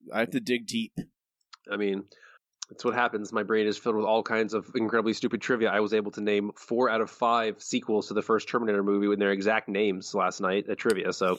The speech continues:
Speaker 1: Four out of five?
Speaker 2: you know.
Speaker 1: So let's see. Terminator two, uh, Judgment Day.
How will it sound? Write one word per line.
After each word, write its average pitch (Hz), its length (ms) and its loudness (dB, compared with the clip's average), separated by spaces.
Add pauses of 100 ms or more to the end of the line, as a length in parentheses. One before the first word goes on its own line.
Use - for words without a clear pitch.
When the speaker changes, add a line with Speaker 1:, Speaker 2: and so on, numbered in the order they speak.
(140)
Speaker 1:
Four 123 300 2
out 131 80 4
of 131 80 -2
five? 139 260 2
Speaker 2:
you - 60 0
know. 104 120 2
Speaker 1:
So 135 240 2
let's 123 160 0
see. 104 120 -2
Terminator 143 440 0
two, 110 420 0 (440)
uh, 98 140 0
Judgment 185 360 -4
Day. - 280 -6